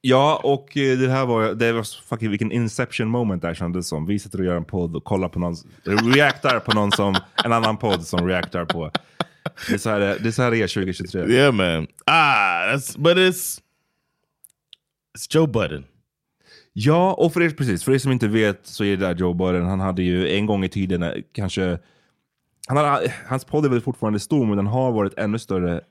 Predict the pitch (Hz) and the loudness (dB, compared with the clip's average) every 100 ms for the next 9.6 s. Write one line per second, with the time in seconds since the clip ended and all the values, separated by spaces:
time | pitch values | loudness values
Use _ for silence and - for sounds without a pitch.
0 | _ _ _ _ - 95 90 - 110 113 | _ _ _ _ -6 -4 -4 -2 -2 0
1 | 87 80 82 _ 90 95 117 - 95 - | -2 -4 -6 _ -8 -6 -6 -6 -8 -4
2 | 110 120 120 113 104 - 127 - 101 87 | -2 0 0 0 -2 -6 -6 -4 -4 -4
3 | 85 85 82 85 85 82 87 90 95 90 | -2 -4 -4 -4 -6 -4 -4 -2 -2 -2
4 | 101 90 87 - 87 113 127 98 80 82 | -2 -4 -6 -8 -6 -2 -2 -2 -4 -6
5 | 80 - 87 85 95 98 92 85 - 110 | -6 -6 -6 -4 -4 -2 -4 -4 -4 -4
6 | 117 117 92 87 90 87 82 85 _ _ | -2 -2 -2 -2 -2 -2 -4 -6 _ _
7 | _ _ _ - 92 92 90 85 98 98 | _ _ _ -12 -8 -4 -4 -2 0 2
8 | 104 98 95 87 98 87 90 90 87 92 | 2 2 2 0 -2 -4 -6 -4 -2 -2
9 | 90 98 95 90 85 82 | 0 0 0 -2 -2 -2